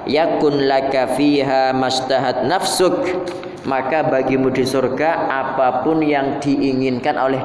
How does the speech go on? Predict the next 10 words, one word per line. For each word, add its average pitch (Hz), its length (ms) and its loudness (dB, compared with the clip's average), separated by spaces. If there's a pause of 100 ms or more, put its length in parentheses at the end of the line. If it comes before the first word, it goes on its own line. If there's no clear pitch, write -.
dirimu, 120 560 0 (640)
"waladzat 160 800 2
ainuk," 147 640 2
dan 143 320 0
apapun 165 640 0
yang 156 160 -2
disukai 143 800 0
oleh 139 320 2 (160)
matamu 120 640 0
gitu. 95 240 -6